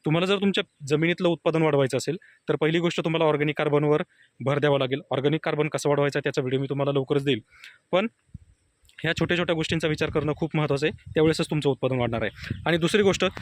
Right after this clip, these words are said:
जर तुमची जमीन ही पावसावर जास्त डिपेंड असेल तर त्या जमिनीमध्ये तुम्हाला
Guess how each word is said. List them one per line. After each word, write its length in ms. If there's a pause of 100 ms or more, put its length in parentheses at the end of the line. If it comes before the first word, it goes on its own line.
(220)
जर 280
तुमची 340
जमीन 240
ही 100
पावसावर 500
जास्त 260
डिपेंड 300
असेल 200 (440)
तर 100
त्या 160
जमिनीमध्ये 460
तुम्हाला 400